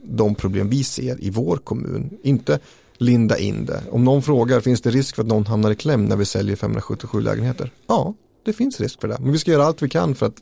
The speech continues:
för att mindra den effekten. Därför att vi, vi har ett större syfte med att, att göra det.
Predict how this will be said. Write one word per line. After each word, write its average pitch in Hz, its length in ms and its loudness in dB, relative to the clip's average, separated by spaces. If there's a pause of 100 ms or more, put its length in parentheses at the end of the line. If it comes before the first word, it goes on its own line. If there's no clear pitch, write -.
(400)
för - 80 2
att 123 60 2
mindra 131 340 4
den 107 200 2
effekten. 110 380 -6
Därför 110 200 0
att - 60 -4
vi, 113 200 2 (380)
vi 139 120 2
har 117 140 4
ett 104 60 0
större 101 280 2
syfte - 360 -4
med 113 180 -2
att, - 160 -6
att 101 140 -6
göra 107 300 2
det. 123 180 -8